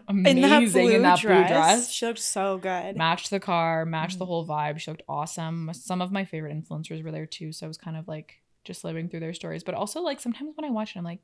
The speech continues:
Speaker 2: "You don't know what's going on."
Speaker 1: I know.
Speaker 2: <laughs> Like, it really does still, like, irk me a bit. It's like,
Speaker 1: You don't
Speaker 2: "I
Speaker 1: know
Speaker 2: love
Speaker 1: what's
Speaker 2: this
Speaker 1: going
Speaker 2: for you.
Speaker 1: on.
Speaker 2: I really, like, you look amazing. I'm glad that you're enjoying the event, but, like, you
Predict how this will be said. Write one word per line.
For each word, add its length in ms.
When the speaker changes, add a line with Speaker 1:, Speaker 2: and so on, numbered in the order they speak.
Speaker 2:
"You 140
don't 100
know 80
what's 140
going 180
on." 300
Speaker 1:
I 60
know. 200
Speaker 2:
<laughs> 200
Like, 180
it 160
really 200
does 220
still, 260
like, 200
irk 240
me 80
a 40
bit. 220
It's 140
like, 160
Speaker 1:
You 140
don't 100
Speaker 2:
"I 60
Speaker 1:
know 100
Speaker 2:
love 240
Speaker 1:
what's 0
Speaker 2:
this 120
Speaker 1:
going 100
Speaker 2:
for 60
you. 160
Speaker 1:
on. 40
Speaker 2:
I 40
really, 440
like, 300
you 60
look 180
amazing. 400
I'm 100
glad 220
that 40
you're 120
enjoying 260
the 80
event, 260
but, 120
like, 180
you 100